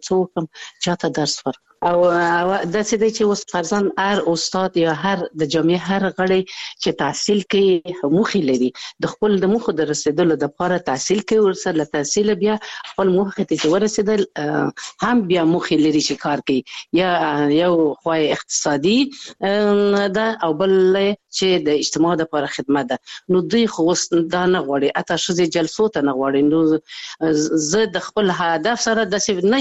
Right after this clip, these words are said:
یوازې زه، دې ګرد ښځې د خپل هدف او موخې سره مست-،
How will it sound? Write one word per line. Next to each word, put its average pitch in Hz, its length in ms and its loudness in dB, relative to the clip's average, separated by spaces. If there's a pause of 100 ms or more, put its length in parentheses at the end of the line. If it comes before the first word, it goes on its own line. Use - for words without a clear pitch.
یوازې 160 340 2 (100)
زه، 156 120 0 (380)
دې 214 120 4 (180)
ګرد 208 300 0 (100)
ښځې 220 300 2
د - 100 -2
خپل 220 300 0
هدف 190 440 -2
او 165 60 2 (100)
موخې 240 340 0
سره 220 220 0 (400)
مست-، - 360 -2